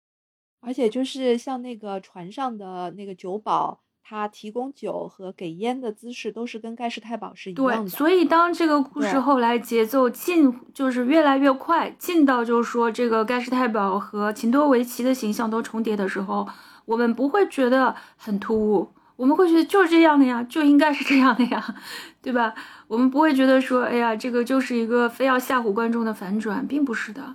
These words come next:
Speaker 2: 他不把这个当作是一种刺激你的手段，这点也是我蛮欣赏他的，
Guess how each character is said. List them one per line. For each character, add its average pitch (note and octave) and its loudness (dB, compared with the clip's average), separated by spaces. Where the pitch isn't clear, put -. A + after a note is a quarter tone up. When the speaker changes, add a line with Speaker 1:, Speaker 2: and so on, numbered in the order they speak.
Speaker 2:
他 C#4 -12
不 D#4 -10
把 A#3+ -2
这 A#3 -8
个 A3 -4
当 G#3+ -6
作 G#3+ -4
是 A3 -6
一 G#3+ -2
种 G#3 -8
刺 G#3+ -8
激 G#3 -6
你 G3 -4
的 F#3+ -8
手 - -12
段， - -12
这 G4 -4
点 B3 0
也 G#3+ -2
是 C4+ -6
我 A#3 4
蛮 B3+ 0
欣 C4+ 0
赏 G#3+ -2
他 G3+ -6
的， G3+ -8